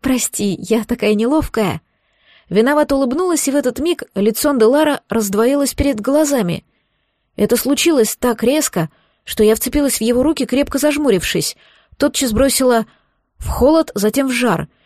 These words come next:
Сердце застучало, желая выпрыгнуть из горла.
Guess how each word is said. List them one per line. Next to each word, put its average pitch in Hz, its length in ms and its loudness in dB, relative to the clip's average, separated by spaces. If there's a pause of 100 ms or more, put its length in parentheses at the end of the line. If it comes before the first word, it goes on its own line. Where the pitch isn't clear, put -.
(260)
Сердце 240 420 0
застучало, 254 760 0 (500)
желая 220 320 2
выпрыгнуть 247 520 0
из 262 100 -4
горла. 170 480 0